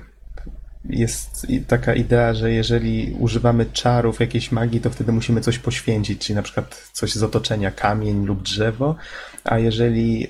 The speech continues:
y, jakieś bardzo potężne czary, to wtedy nawet część swojego ciała, palec czy oko, więc to jest taka dość nie-,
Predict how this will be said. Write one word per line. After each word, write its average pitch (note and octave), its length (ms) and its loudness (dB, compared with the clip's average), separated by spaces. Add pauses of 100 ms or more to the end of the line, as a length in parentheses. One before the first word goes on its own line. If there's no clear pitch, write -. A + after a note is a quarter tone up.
y, G#2+ 200 0
jakieś A2 500 -2
bardzo A2+ 440 2
potężne A2+ 520 0
czary, A2+ 420 0
to B2 120 -2
wtedy A2+ 320 -2
nawet A2 360 0
część A2+ 340 0
swojego G#2+ 340 0
ciała, F#2+ 460 0 (200)
palec G2 440 0
czy - 220 -2
oko, - 460 -4 (100)
więc - 300 -8
to - 60 -10
jest - 100 -10
taka - 200 -6
dość - 380 -6
nie-, - 180 -4